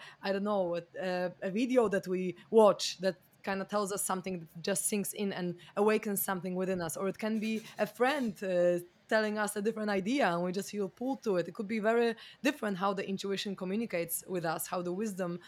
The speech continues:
uh, communicates with us. But if we don't make space in our life for this communication, then it's probably not gonna happen. And, you know, I'm saying connect to the wisdom because I feel like,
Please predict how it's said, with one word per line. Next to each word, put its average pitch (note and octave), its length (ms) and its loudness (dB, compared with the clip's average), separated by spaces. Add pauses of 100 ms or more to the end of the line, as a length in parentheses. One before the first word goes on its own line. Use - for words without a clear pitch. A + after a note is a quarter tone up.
(180)
uh, F3+ 100 -4
communicates F#3+ 560 -4
with F3 120 -2
us. D#3+ 180 -2
But F3+ 140 -2
if F3+ 120 -8
we G3+ 80 -8
don't A3 280 -2
make G#3+ 200 -4
space - 600 -2
in F#3+ 180 -2
our F3 320 2
life E3+ 340 0 (260)
for A#3 200 2
this G#3+ 140 -6
communication, G3+ 840 -2 (220)
then G3 280 2
it's - 180 -6
probably G3 300 0
not G3 180 -2
gonna F#3 200 -4
happen. G3 320 -2 (200)
And, A3 120 4
you C4+ 60 4
know, B3 100 6
I'm G#3+ 220 4
saying B3+ 300 2
connect A3+ 340 -2
to C4 80 -6
the A3 100 -2
wisdom A#3+ 320 0
because G3 240 -4
I G3 60 0
feel A3 180 -2
like, G3+ 160 0